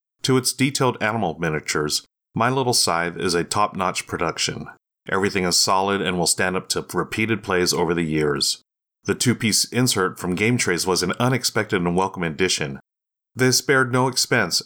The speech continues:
and with an M S R P of fifty dollars, you're getting your money's worth and then some. And like other Stonemaier titles, there's a solo game already built in,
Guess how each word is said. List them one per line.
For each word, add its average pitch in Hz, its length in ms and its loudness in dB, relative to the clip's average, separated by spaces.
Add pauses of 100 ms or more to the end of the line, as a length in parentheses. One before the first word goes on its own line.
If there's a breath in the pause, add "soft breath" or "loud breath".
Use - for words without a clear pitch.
(100)
and 107 180 2
with 107 160 4
an 104 180 0
M 123 160 2
S 123 160 2
R 107 160 2
P 107 240 -2
of 85 180 -2
fifty 113 260 0
dollars, 90 580 0
you're 113 160 2
getting 117 320 2
your 92 100 2
money's 101 340 0
worth 80 240 0
and 90 240 0
then 92 160 2
some. - 360 -2 (600)
And 113 160 2
like 120 180 0
other 117 220 2
Stonemaier 85 580 0
titles, 76 640 -2
there's 113 200 2
a 117 60 2
solo 110 300 2
game 90 260 0
already 85 360 2
built 80 320 0
in, 71 240 -4